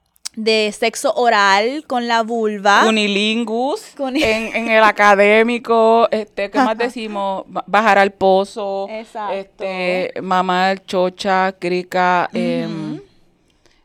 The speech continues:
Speaker 2: bajar al pozo yo creo que es la más
Speaker 1: Destrezas de
Speaker 2: ajá.
Speaker 1: sexo oral, ¿ok? Pero esta es la primera parte que vamos a enfocarnos en la crix,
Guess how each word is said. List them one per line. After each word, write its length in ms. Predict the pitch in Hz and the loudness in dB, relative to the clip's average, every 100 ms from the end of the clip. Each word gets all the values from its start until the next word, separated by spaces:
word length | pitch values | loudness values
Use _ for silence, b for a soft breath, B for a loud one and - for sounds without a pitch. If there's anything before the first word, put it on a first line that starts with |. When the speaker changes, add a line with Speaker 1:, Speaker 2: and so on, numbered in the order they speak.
| _ | _
Speaker 2:
bajar 360 | 165 190 196 | -4 -2 0
al 80 | 196 | -2
pozo 220 | 196 220 | -6 -8
yo 120 | 214 208 | -8 -8
creo 140 | 202 | -8
que 60 | 202 | -6
es 40 | |
la 180 | 240 302 | 2 2
más 140 | - | 2
Speaker 1:
Destrezas 460 | 294 277 359 494 359 | -2 0 0 2 0
de 80 | 254 | 0
Speaker 2:
ajá. 100 | 277 | 0
Speaker 1:
sexo 360 | 254 240 311 - | -2 0 -4 0
oral, 500 | 277 202 107 90 185 _ _ | 2 2 2 -6 -14 _ _
¿ok? 180 | 220 226 330 370 | -4 0 0 2
Pero 260 | 320 381 | 2 4
esta 180 | 330 - | 2 0
es 60 | 311 | -2
la 100 | 262 | -2
primera 340 | 254 233 233 | -2 -2 0
parte 240 | 294 359 370 | 0 -2 -2
que 100 | 262 | 0
vamos 220 | 220 240 | 0 -2
a 40 | |
enfocarnos 520 | 262 277 277 330 302 - | -4 -4 -6 -6 -8 -6
en 200 | 247 240 | -6 -2
la 160 | 254 - | -4 -2
crix, 800 | 285 285 262 - - - - | -6 -6 -10 -16 -16 -16 -20